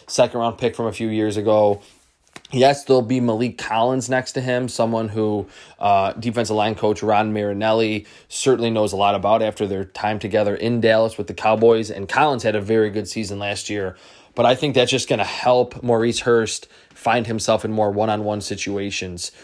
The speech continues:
um, this season. I think he's gonna have a Grady Jarrett type year three for the Raiders. And the last one I profiled, Devin Singletary,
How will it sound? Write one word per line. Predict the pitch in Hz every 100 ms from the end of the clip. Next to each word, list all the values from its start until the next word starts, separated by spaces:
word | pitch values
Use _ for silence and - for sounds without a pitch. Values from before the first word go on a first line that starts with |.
| - -
um, | 98 92 87 85 85 _ -
this | 113 107
season. | - 107 98
I | 101
think | 110 113
he's | 120 101
gonna | 104
have | 101
a | 98
Grady | 90 107 107 101 - -
Jarrett | 98 107 107 101 -
type | - 101 92
year | 98 101 98
three | - 104 110 104 92 85 - -
for | - - 120
the | 107
Raiders. | 107 107 104 104
And | 127
the | 135
last | 135 147 151 -
one | 139
I | 131
profiled, | 135 127 123 120 113
Devin | 135 135 139
Singletary, | 123 131 123 123 120 117 113 110